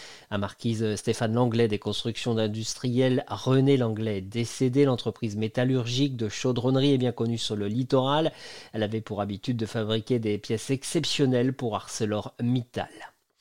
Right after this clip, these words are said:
Les sentiers du Bosquet viennent de rouvrir à Étaples. La boucle pédestre était fermée depuis l'automne dernier avec le passage de la tempête Ciaran. Les pistes V T T et la variante du Bosquet restent cependant fermées. L'interdiction est, est signalée par des barrières.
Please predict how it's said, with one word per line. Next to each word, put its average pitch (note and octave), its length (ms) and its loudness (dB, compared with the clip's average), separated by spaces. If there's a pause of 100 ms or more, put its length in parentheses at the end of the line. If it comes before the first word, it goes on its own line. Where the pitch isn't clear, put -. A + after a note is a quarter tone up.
(380)
Les C3+ 280 6
sentiers D#3 320 2
du C3 120 0
Bosquet D3 460 2
viennent A#2+ 180 0
de G#2+ 80 0
rouvrir G#2+ 400 -2
à G#2 80 -2
Étaples. D#3 460 0
La G2+ 180 -2
boucle B2+ 440 0
pédestre A2 480 -4
était G#2 460 -4
fermée C3 560 2
depuis A2+ 320 -4
l'automne G2+ 300 -2
dernier G#2+ 300 2
avec C3+ 280 -4
le G2+ 160 -4
passage A#2 720 -2
de A2+ 80 -4
la F#2+ 140 -4
tempête A#2 320 -4
Ciaran. A#2+ 420 0 (480)
Les G2 100 -6
pistes - 280 -6
V A2 180 0
T A2 140 -4
T C3+ 460 0
et G#2 40 -2
la F#2 80 -6
variante G2 300 -6
du G2 60 -6
Bosquet F#2+ 480 -4
restent B2+ 540 0
cependant G2+ 460 -6
fermées. A2 380 -4
L'interdiction A2+ 1000 -4
est, C3 80 2
est C3+ 220 -4
signalée E3+ 640 4
par A2 220 -6
des C#3 200 0
barrières. - 720 -10